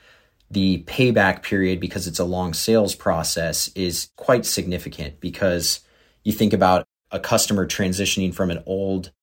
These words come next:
set of gear into a new one is not a two-week sales process. It's like a six-month sales process. You have to go through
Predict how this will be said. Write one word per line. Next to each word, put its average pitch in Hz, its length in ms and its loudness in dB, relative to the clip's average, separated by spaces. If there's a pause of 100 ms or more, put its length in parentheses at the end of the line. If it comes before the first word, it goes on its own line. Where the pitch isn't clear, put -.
(180)
set 101 240 4
of 87 140 0
gear 110 380 4
into 101 360 -2
a 85 80 -2
new 95 240 0
one 143 360 2 (240)
is 101 200 -2
not 101 280 6
a 90 420 2 (260)
two-week 101 460 4
sales 90 320 2
process. 85 520 0
It's - 220 -2
like 92 140 0
a 92 40 -2
six-month - 760 -2
sales 73 340 -4
process. - 560 -4
You 98 60 4
have 92 140 4
to 92 60 -4
go 92 160 2
through 85 440 -4